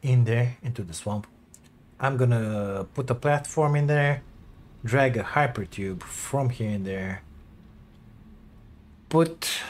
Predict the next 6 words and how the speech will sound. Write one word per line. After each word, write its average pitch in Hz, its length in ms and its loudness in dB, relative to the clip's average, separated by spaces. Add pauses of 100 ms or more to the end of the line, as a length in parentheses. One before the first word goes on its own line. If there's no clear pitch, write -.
a 117 120 -2
bunch 147 420 2
of 151 140 2
materials, 160 840 4 (1900)
and 120 320 4
then 123 540 6